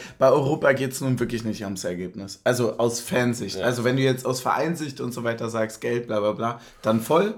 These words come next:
Speaker 2: Ja.
Speaker 1: Aber aus Fansicht ist mir das alles völlig scheißegal. Ich freu mich aufs Erlebnis. Ähm, den zweiten finde ich ein bisschen zu hot, glaub ich.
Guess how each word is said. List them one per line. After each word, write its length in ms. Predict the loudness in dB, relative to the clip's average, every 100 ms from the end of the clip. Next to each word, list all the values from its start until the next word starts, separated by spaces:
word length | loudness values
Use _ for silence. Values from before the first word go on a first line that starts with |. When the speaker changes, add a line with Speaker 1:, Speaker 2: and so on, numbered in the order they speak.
| -8
Speaker 2:
Ja. 160 | -8 -8 -16 -8
Speaker 1:
Aber 200 | -4 -2
aus 220 | -2 -6
Fansicht 680 | 0 4 4 2 -2 -2 -6
ist 160 | -6 -6
mir 80 |
das 260 | -6 -6 -8
alles 280 | -8 -8 -12
völlig 480 | -14 -4 -2 -2 -4
scheißegal. 440 | -6 -6 -4 -4
Ich 60 | -4
freu 140 | -4
mich 220 | -4 -4
aufs 180 | -6 -6
Erlebnis. 540 | -8 -6 -6 -6 -10 -10 -20 -20 -20 -20 -20 _ _ -20 -2
Ähm, 600 | 2 2 2 2 -2 -8 -20 _ 0
den 240 | 2 0
zweiten 1000 | -2 -4 -6 2 4 4 2 -2 -2 -2
finde 340 | -2 0 0 0
ich 100 | -2
ein 80 | -4
bisschen 340 | -4 -4 -4
zu 260 | -4 -2 0
hot, 260 | 0 -2
glaub 300 | -6 -4 -2 -4
ich. 240 | -6